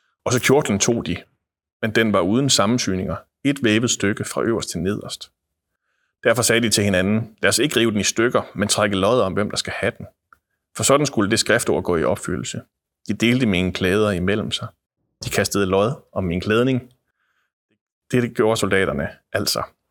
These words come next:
Men ved Jesu kors stod hans mor, hans mors søster, Maria Klopas hustru og Maria Magdalene.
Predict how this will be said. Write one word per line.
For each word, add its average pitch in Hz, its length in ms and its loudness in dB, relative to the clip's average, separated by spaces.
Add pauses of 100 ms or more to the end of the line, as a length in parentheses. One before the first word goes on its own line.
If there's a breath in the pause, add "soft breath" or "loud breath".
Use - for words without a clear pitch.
(1700)
Men 123 120 0
ved 127 80 2
Jesu 160 200 2
kors 143 380 2
stod 147 220 2
hans 117 200 2
mor, 135 540 0
hans - 180 0
mors 143 200 2
søster, 143 340 0
Maria 104 320 2
Klopas 117 440 0
hustru 95 420 -2
og 101 60 0
Maria 101 260 0
Magdalene. 101 680 0